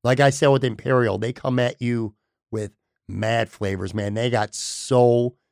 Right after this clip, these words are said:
many flavors. I've done two podcasts there. Once I did one with Marcel Louis Jacques, and I did one as well with Chris Trapasso there before.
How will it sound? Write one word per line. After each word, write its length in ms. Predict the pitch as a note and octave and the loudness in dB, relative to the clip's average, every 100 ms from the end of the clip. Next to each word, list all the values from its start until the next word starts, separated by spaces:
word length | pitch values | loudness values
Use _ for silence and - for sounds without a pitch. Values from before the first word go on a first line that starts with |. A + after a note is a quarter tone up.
| _ _ - | _ _ -6
many 560 | A#2 A#2+ A#2 G#2+ G#2 _ _ _ _ _ _ | -2 0 0 -2 -8 _ _ _ _ _ _
flavors. 480 | B2 A2+ G2 G2 F#2 | 2 2 2 -2 -2
I've 280 | A#2 C3 C#3 | 2 2 2
done 380 | D3+ D3+ C#3 | 4 4 2
two 300 | A#2+ - A#3 F#3 | -2 -4 -2 -4
podcasts 640 | - F3 G3 D#3 B2+ A2+ - | -2 0 0 0 0 0 0
there. 180 | B2 | 0
Once 260 | A2+ D3+ F#3+ | 2 0 2
I 100 | F3 | 0
did 260 | D#3 E3 D#3+ | 2 0 0
one 180 | E3 | 0
with 120 | D3+ C#3+ | 0 0
Marcel 400 | C#3 C#3 D#3 D3+ | 0 0 0 0
Louis 220 | D3 C#3 | 2 0
Jacques, 400 | A#2+ C#3 D3+ - _ _ _ _ _ - | 2 2 0 -6 _ _ _ _ _ -4
and 120 | B2 | -2
I 80 | B2 | 0
did 220 | C#3+ C#3 | 0 2
one 180 | C#3+ C#3 | 2 2
as 220 | C3 A2+ | 0 0
well 200 | C#3+ C#3 | 2 2
with 180 | A#2+ A2 | 0 -4
Chris 260 | - C3+ | -4 -4
Trapasso 560 | - C3+ C#3 C3+ - A2 | -6 -6 -4 -4 -4 -6
there 140 | G#2+ | -6
before. 420 | G#2 G2 A#2+ G#2+ | -8 -6 -4 -4